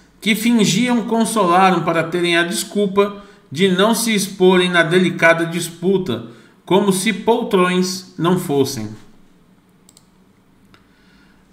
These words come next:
Quando respirou livre,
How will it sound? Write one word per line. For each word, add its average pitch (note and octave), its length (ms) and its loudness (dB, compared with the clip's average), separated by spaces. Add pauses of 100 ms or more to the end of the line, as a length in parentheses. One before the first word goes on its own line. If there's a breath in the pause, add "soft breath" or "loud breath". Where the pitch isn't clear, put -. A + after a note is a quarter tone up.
(640 soft breath)
Quando A#3+ 300 4
respirou G#3+ 580 4
livre, D#3 640 0